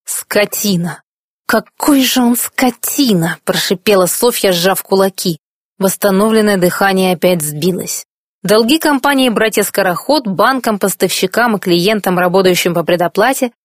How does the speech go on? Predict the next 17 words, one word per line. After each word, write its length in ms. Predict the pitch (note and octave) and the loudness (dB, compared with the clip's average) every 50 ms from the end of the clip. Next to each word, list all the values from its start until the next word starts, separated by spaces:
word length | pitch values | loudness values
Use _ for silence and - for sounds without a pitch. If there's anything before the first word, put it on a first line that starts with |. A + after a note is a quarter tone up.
| _ _ _ - | _ _ _ -4
казались 540 | - G3 G3 F#3 F3 F3+ A#3+ C#4 C#4 B3+ - | -2 0 0 0 2 2 2 2 2 0 0
теперь 320 | - B3+ A#3+ - A#3+ G3+ | -2 -4 0 0 0 0
детскими 480 | E3+ D#3+ F3+ E3+ - - - F3 F3 E3+ | 2 0 0 0 0 -4 -2 -2 -2 -2
шалостями. 800 | - - - F3 E3 E3 D3+ - - - - F3+ E3 F3 G3 - _ _ _ _ _ _ _ - | -2 -2 0 -2 0 -2 -4 -6 -8 -10 -12 -14 -14 -14 -16 -18 _ _ _ _ _ _ _ -4
Перед 200 | - G#3+ A3 A3 | 0 0 0 2
главным 320 | G#3+ D4+ E4+ E4+ E4+ D#4 | 2 2 2 2 2 2
бухгалтером 540 | C#4+ D4+ C4 B3 C#4 D#4+ D4+ - D4 C#4+ C#4 | 2 2 2 2 2 0 2 2 2 2 2
маячил 460 | B3+ A#3+ A3+ A3+ A#3+ A#3 - B3+ A#3 | 2 2 2 2 0 0 2 0 0
серьезный 540 | - - A3+ G#3 G#3+ A#3 A#3+ G#3 G3 G#3 F#3+ | 0 0 0 2 4 2 2 2 2 0 0
срок 280 | - - G#3 B3+ C4 A3 | 0 0 0 0 0 2
за 140 | F#3 G3 | 0 2
неуплату 480 | G3 G3 G3 F#3 - G3+ G3+ G3 - F#3+ | 2 2 2 2 2 0 0 2 0 0
налогов 560 | F3+ F3 F3 E3+ F3+ A3+ C4+ B3+ C4+ C4 - - | 2 2 2 2 2 2 2 2 0 -2 -2 0
в 80 | F#3 | -2
особо 400 | F3+ E3+ - - G3 G3 F#3 F#3+ | 0 0 0 0 0 2 2 0
крупных 480 | F3+ - - E3+ D#3+ - F3 F3 - - | -2 0 -2 -2 -2 -2 -4 -4 -2 0
размерах. 720 | F3 F3 E3 D#3+ F3 E3+ E3+ E3 D#3 D3 D#3 - - - | -2 -2 0 0 -2 -2 -2 -2 -4 -6 -8 -12 -14 -18